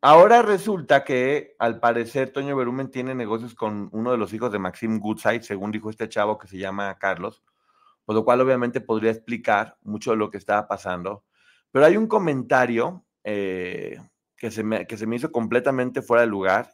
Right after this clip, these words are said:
y sí quiero, y sí quiero decirlo. Porque este chavo da a entender, ya, ya ven que Carlos Rivera lo invitó al bautizo de su hijo y estuvo él ahí, que dijimos, pues bueno,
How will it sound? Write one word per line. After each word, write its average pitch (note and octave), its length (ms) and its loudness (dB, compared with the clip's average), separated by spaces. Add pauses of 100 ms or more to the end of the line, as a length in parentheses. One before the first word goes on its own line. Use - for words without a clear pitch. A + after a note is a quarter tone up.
y G2+ 120 -16
sí F#2 220 -12
quiero, G#2 580 0
y G#2+ 100 -6
sí G#2+ 160 -12
quiero A#2+ 260 -2
decirlo. G2 460 -10 (1200)
Porque E3 560 4
este A3 320 0
chavo C3+ 640 2 (720)
da C#3 220 4
a F#3+ 40 6
entender, G3+ 680 -2 (640)
ya, E3+ 200 6
ya E3+ 140 4
ven A3 140 0
que F3+ 80 -12
Carlos F3+ 260 0
Rivera B2+ 340 2
lo B2 120 0
invitó G#2 580 -2
al F2 220 -6
bautizo F2 440 -6
de F#2 80 -4
su F2+ 140 -12
hijo F#2 240 -8
y F#2 80 -6
estuvo F#2+ 340 -6
él G2 120 -2
ahí, F2 240 -4
que F#2+ 100 -10
dijimos, F2 380 -10
pues D#2+ 120 -16
bueno, D2+ 360 -12